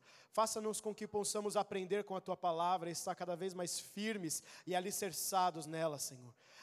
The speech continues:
Abra os nossos ouvidos, abra nossa mente para que possamos compreender os mistérios e os segredos da Tua, da Tua palavra e que possamos crescer em relacionamento, em comunhão e em intimidade com o Senhor. Em nome de Jesus. Amém.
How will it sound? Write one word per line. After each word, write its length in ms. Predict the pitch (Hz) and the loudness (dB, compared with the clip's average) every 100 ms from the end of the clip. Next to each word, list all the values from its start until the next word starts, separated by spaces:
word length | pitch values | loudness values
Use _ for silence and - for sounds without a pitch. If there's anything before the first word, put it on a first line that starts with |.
| - | 4
Abra 280 | 170 196 196 | 6 6 4
os 120 | 160 | 0
nossos 320 | 190 180 156 | -2 -2 -2
ouvidos, 680 | 175 139 180 190 147 - - _ - | -2 0 -2 -4 -4 -6 -6 _ 2
abra 240 | 180 185 | 2 4
nossa 300 | 180 180 175 | 0 0 0
mente 320 | 165 185 190 | 0 -2 -2
para 180 | - 175 | -2 -2
que 120 | 170 180 | -2 -4
possamos 400 | 175 - 180 - | -4 -4 -4 -2
compreender 680 | 185 170 190 185 175 208 | -2 -2 0 0 2 2
os 140 | 196 165 | 2 0
mistérios 560 | 170 - 190 190 175 | -2 0 2 2 0
e 20 | |
os 80 | 170 | -2
segredos 460 | - 170 156 175 - | -2 -2 -2 -2 0
da 120 | 165 | -4
Tua, 240 | - 170 | -2 -4
da 140 | 165 160 | -2 -4
Tua 200 | - 170 | -2 0
palavra 540 | 156 143 147 156 143 - - - | 2 2 4 2 0 -8 -14 -8
e 80 | 170 | -6
que 100 | 175 | -4
possamos 460 | - 160 170 165 | -2 -2 -2 -4
crescer 580 | - 160 - 160 160 143 - _ | -4 -4 -2 0 -2 -2 -8 _
em 100 | 151 | -6
relacionamento, 800 | 156 175 185 - 170 156 160 156 | -2 0 0 0 -2 -2 -2 -4
em 60 | 156 | -6
comunhão 600 | - 202 190 165 147 143 - - | 0 2 2 0 -2 -2 -6 -8
e 80 | 151 | -4
em 80 | 160 | -4
intimidade 600 | 160 170 156 139 135 135 | -4 -4 -2 0 -2 -2
com 120 | 139 | -8
o 60 | 139 | -8
Senhor. 380 | - 131 113 107 _ _ - | -8 -8 -12 -14 _ _ -8
Em 120 | 170 | -6
nome 400 | 151 151 175 175 | -4 0 0 0
de 100 | 143 | -6
Jesus. 680 | 131 143 113 117 107 - - _ _ _ | -6 -8 -8 -12 -12 -10 -12 _ _ _
Amém. 320 | 131 131 107 | -8 -8 -10